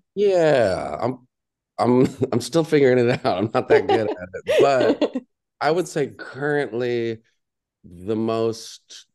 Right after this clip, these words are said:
Speaker 1: uh, up-to-date things are usually Instagram, which is the at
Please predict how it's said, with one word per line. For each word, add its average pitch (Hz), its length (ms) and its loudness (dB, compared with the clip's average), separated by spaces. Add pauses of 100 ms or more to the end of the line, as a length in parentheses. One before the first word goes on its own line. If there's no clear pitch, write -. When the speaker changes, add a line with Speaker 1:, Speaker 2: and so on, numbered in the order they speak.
(100)
Speaker 1:
uh, 95 380 -4
up-to-date 95 500 -6
things 87 260 -6
are 87 60 -8
usually 92 880 -2
Instagram, 85 1400 -4
which 80 300 -12
is 78 340 -8 (300)
the 78 420 -2 (200)
at 82 320 0